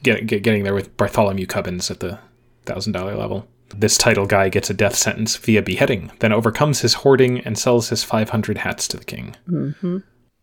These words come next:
Speaker 2: They struggled a little with, um,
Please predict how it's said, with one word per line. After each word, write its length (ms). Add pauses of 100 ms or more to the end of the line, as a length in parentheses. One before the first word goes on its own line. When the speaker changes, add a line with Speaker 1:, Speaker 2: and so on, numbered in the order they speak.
(580)
Speaker 2:
They 100
struggled 360
a 80
little 460 (880)
with, 260
um, 320